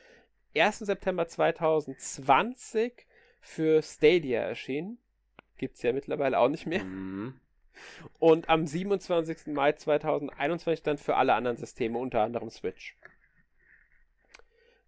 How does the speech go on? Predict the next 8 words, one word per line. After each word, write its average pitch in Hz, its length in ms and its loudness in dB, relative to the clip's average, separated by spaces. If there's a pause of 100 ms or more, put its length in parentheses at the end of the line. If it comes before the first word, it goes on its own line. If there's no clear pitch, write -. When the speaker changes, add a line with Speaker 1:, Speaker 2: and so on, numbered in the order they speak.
(160)
Speaker 1:
Ähm, 123 640 2 (1000)
für 160 140 -6
die 180 140 -2
Entwicklung 214 400 0
von 175 200 -2
diesem 196 240 -8
Spiel 180 300 -8
war 156 320 2